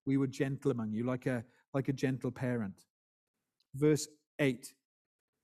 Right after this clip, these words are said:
"So we cared for you because we loved you so much. We were delighted to share with you not only the gospel of God,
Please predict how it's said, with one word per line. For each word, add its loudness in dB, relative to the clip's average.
"So 4
we 6
cared 4
for 0
you 2
because 0
we 6
loved 6
you 0
so 0
much. -4
We 8
were 8
delighted 6
to -2
share 2
with 4
you 6
not 2
only 4
the 8
gospel 4
of 6
God, 4